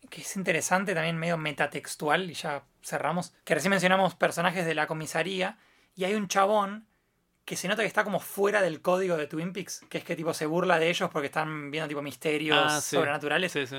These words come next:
Speaker 2: sí.
Speaker 1: Que me encantó, o sea, por un lado no quiero que haya personajes así en Twin Peaks porque, tipo, "Buh, loco, sos un Grinch, salí de acá". Y por otro lado me parece que representa un poco a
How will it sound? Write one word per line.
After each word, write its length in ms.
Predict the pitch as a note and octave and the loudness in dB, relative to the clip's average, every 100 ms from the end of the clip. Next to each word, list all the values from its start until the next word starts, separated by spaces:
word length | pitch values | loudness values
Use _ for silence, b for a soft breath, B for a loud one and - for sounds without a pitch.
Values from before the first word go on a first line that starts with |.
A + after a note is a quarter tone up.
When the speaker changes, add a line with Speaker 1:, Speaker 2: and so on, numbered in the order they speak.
| B2+ | -12
Speaker 2:
sí. 60 | C3 B B - | -14 B B -4
Speaker 1:
Que 120 | F#3 | 0
me 60 | F3+ | 2
encantó, 380 | F#3 F#3+ B3+ | 4 4 0
o 60 | - | 0
sea, 220 | G3 E3+ | 0 0
por 120 | - A#3 | 0 2
un 60 | |
lado 140 | D4 D4 | 2 2
no 140 | A3 | 0
quiero 180 | A3 G#3+ | 0 0
que 60 | |
haya 120 | G3 G3 | 0 -2
personajes 360 | D#3 D#3+ E3 | -4 -4 -4
así 100 | D3+ | -6
en 80 | D#3+ | -6
Twin 220 | F3 F3+ | -6 -6
Peaks 180 | G3 - | -6 -10
porque, 460 | - C#3+ C3+ C3 B2+ | -8 -6 -6 -6 -8
tipo, 480 | D3+ C#3+ C3 B2 B2 E3 - - | -8 -2 -2 -2 -8 -16 -18 -14
"Buh, 340 | F3+ D#3+ E3 | 0 2 4
loco, 220 | D3+ D3 C3+ | 2 0 -4
sos 120 | C#3 | -6
un 100 | D3 | -6
Grinch, 280 | D3 D#3 - | -4 -4 -6
salí 260 | - C#3+ | -4 -2
de 80 | D3 | 0
acá". 240 | C#3 F3 B B B B B | 2 0 B B B B B
Y 80 | G3+ | -4
por 140 | F3+ A3+ | 2 4
otro 160 | A#3 | 4
lado 100 | C4 | 4
me 60 | B3 | 4
parece 220 | G3+ G#3 | 2 2
que 100 | G3 | 0
representa 720 | E3 E3 E3+ D#3+ G#3+ G#3+ G#3+ | 2 0 -2 -4 -4 -4 -2
un 160 | F#3 F3 | -2 -2
poco 420 | G3+ G#3 G#3+ G#3 - | -2 0 0 0 2
a 320 | F#3 G#3 | 2 2